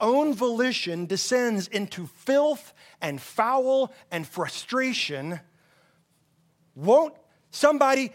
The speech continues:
do something?" Well, what can you do when God is enraged with the nations?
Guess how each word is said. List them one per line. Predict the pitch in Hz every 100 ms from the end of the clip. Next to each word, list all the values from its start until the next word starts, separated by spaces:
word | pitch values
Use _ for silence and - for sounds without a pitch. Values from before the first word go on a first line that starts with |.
| -
do | 214 254
something?" | - 294 311 285 196
Well, | 202
what | 277 -
can | - 320 359
you | 311 247
do | 208 185 147 -
when | 220 220
God | 214 208
is | 190 175
enraged | 190 196 202 190 156 - - 226
with | 180
the | 165
nations? | 196 185 185 - 127 107 95 -